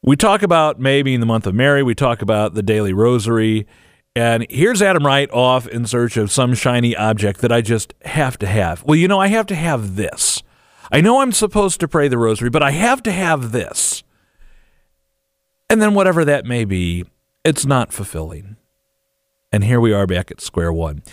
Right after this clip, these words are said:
You know, there's a reason so many saints have turned to the rosary. There's a reason, uh, the Blessed Mother gave us the rosary through Saint Dominic, and that so many saints have encouraged us to go to her through it. It's because it works.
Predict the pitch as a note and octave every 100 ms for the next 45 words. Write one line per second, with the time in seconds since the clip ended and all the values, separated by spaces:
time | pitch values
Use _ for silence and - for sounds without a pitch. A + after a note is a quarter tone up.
0 | - - A#2+ D#3 F3 F#3+ C3+ A#2+ B2 D3
1 | A2+ F#2+ E2+ - C3+ B2 A#2 G2 - A2
2 | F#2 - G#2 F#2 - G2+ F#2+ - F2+ F2
3 | F2 E2+ E2+ F#2 F2+ F#2 F#2+ A2 A2+ F#2+
4 | E2+ D#2 - _ _ _ F2 D#2 E2+ -
5 | F2 F2+ A#2 _ _ _ _ _ G#2+ G2+
6 | F2 F#2+ G2 F2 E2 - _ G#2 F#2+ F2
7 | F#2 F#2+ F#2+ F2+ F2+ - A#2 F#2+ F#2+ E2+
8 | F#2+ F2+ F2 E2+ - _ _ _ F#2+ F#2+
9 | - - A2 G2 F#2 G2+ F#2+ E2+ F2+ -
10 | G2 F#2 F2+ - F#2 F#2+ F2+ F2 - A2+
11 | F2 E2+ - A2 E2+ - _ _ _ -
12 | A#2+ - A#2 F3+ E3 - A2+ A#2 - -
13 | - -